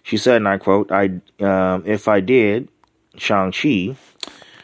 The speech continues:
um, I would effectively be putting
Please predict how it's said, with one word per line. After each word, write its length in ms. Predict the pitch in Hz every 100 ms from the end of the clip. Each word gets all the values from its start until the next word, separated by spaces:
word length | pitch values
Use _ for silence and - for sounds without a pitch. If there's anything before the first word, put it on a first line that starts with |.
| _
um, 760 | - 98 101 95 92 87 87 85 - _ _ _ _ _ _ _ _ _ _ - - _ - - - _ _ _ _ _
I 160 | 110 117
would 580 | 110 107 107 104 98 - _ _ _ -
effectively 640 | - - 143 127 104 98 98
be 320 | 87 90 92
putting 560 | - 117 98 92 92